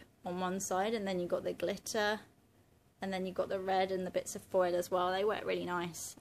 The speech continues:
and really pretty colours. I'm really liking how those came out. I really like this particular one. This one's nice,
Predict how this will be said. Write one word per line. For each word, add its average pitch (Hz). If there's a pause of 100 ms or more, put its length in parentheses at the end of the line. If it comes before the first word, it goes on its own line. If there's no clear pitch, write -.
(120)
and 180 (300)
really 247
pretty -
colours. 185 (680)
I'm 233
really 440
liking 339
how 175
those 180
came 180
out. 175
I -
really 269
like 208
this -
particular -
one. 214
This 202
one's 196
nice, 202